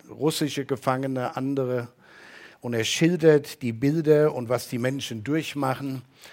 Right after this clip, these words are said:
Für uns sind das immer nur so, ja, da ist halt was passiert, der sitzt jetzt da halt fest. Äh, ein, ein Satz in diesem, in diesem Gespräch, das er führte, das, der mir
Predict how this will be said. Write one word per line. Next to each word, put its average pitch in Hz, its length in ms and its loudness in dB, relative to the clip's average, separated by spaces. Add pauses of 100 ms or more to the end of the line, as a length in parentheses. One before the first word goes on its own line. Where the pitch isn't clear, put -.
(540)
Für 165 160 2
uns 196 240 4
sind 190 200 4
das 175 160 4
immer 185 240 6
nur 170 180 4
so, 160 400 6
ja, 135 260 6 (360)
da 131 120 -2
ist - 180 -4
halt 127 180 2
was 120 160 -2
passiert, 131 480 -2
der 113 100 -2
sitzt - 280 -8
jetzt - 240 -6
da 110 80 -6
halt 95 160 -10
fest. - 480 -8 (880)
Äh, 117 320 -2 (920)
ein, 160 380 6
ein 151 300 4
Satz 160 420 6
in 143 220 -2
diesem, 131 480 -2 (100)
in 127 220 -6
diesem 120 720 -4
Gespräch, 135 600 0
das 123 200 -2
er 120 120 2
führte, 156 420 0
das, 117 240 -4
der 120 100 0
mir 120 260 0